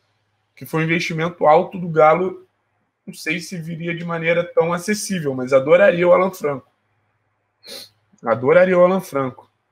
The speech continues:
Pô, cara, eu acho que tem chance do Alvarado tá, do Azevedo tá, mas dos aspirantes eu não imagino ninguém, ninguém surpreendendo sem ser esses jogadores que estão na lista aí, não. O Luan Patrick, o Kelvin,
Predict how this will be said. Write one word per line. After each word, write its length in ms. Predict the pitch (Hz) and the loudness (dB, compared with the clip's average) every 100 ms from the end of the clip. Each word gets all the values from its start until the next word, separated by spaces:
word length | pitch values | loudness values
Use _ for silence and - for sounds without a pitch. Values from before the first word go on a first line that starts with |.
| _ _ _ _ _ - | _ _ _ _ _ -2
Pô, 180 | - 277 | 0 2
cara, 240 | 147 123 | 2 6
eu 80 | 131 | 6
acho 180 | 160 - | 4 0
que 60 | |
tem 160 | - 202 | -2 -2
chance 340 | - 175 165 | 0 -4 -2
do 80 | 156 | 2
Alvarado 580 | 156 151 147 143 160 147 | 2 4 4 4 2 -2
tá, 240 | - 151 185 | 0 2 4
do 120 | 180 | 2
Azevedo 540 | 160 139 127 165 165 | 0 -4 -6 -8 -8
tá, 460 | - 135 160 208 - - - - _ _ - | -4 2 2 0 -12 -16 -16 -16 _ _ -8
mas 300 | 131 147 160 | -2 -2 -2
dos 160 | 170 | 0
aspirantes 540 | 170 175 170 147 170 196 | 0 0 -4 -4 -4 -6
eu 80 | |
não 80 | 196 | -6
imagino 480 | 202 190 165 165 190 | -6 -6 -8 -8 -8
ninguém, 1000 | 185 170 156 156 175 180 175 165 147 147 _ _ _ _ - | -8 -4 -2 0 -2 -4 -8 -8 -10 -16 _ _ _ _ -8
ninguém 280 | 160 151 160 | -4 0 0
surpreendendo 920 | 160 170 170 165 156 156 175 165 160 | -2 -8 -4 -2 0 -2 -4 -6 -8
sem 300 | - - 165 | -10 -10 -10
ser 160 | - | -10
esses 180 | 160 160 | -12 -8
jogadores 380 | 165 160 156 156 | 2 2 2 -6
que 80 | - | -10
estão 220 | - 151 | -6 -2
na 100 | 156 | -2
lista 260 | 156 - - | -4 -4 -2
aí, 60 | |
não. 140 | 190 147 | -2 -4
O 60 | |
Luan 140 | 135 131 | -4 -2
Patrick, 880 | 143 139 160 196 208 - 196 180 _ _ _ _ _ _ _ _ _ _ _ _ _ | -2 -4 -4 -2 -4 -6 -10 -10 _ _ _ _ _ _ _ _ _ _ _ _ _
o 120 | - 123 | -16 -10
Kelvin, 840 | - 165 175 170 165 175 170 175 | 2 6 6 6 2 -6 -10 -12